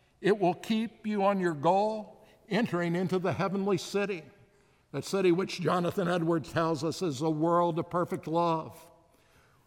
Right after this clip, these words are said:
where we'll be perfectly loved,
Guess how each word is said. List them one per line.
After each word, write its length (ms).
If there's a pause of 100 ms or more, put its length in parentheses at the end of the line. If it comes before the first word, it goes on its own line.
(180)
where 180
we'll 380
be 160
perfectly 760
loved, 880